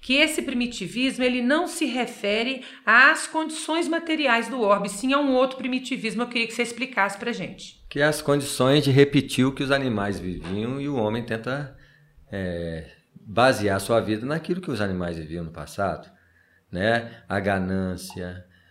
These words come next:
Speaker 2: o, a raiva, a violência, a vingança, que são fatores de primitivismo que instaura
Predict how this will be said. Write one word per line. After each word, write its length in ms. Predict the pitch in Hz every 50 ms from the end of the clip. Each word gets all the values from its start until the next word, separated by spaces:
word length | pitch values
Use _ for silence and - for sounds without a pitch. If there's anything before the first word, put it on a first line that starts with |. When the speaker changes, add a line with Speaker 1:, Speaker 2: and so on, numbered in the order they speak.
| _ _ _ -
Speaker 2:
o, 540 | 90 90 90 87 87 85 85 82 85 85 87 87
a 180 | 95 98 95
raiva, 680 | 90 85 85 90 92 92 90 90 87 82 80 87 87 85
a 60 | 85
violência, 880 | 80 76 90 90 87 85 85 85 87 87 87 85 82 - - - 87 87
a 20 |
vingança, 760 | 87 85 90 90 87 85 80 85 85 85 82 82 82 - - 92
que 100 | - -
são 180 | - 139 147
fatores 640 | 147 - - 147 117 110 - - 131 135 135 127 113
de 80 | 107 110
primitivismo 760 | 113 107 104 104 98 - - 98 85 87 110 123 135 151 151
que 500 | 143 - - 170 196 208 202 208 - - -
instaura 1160 | 156 147 127 - - - - - - 117 110 110 113 117 117 120 135 156 175 214 233 -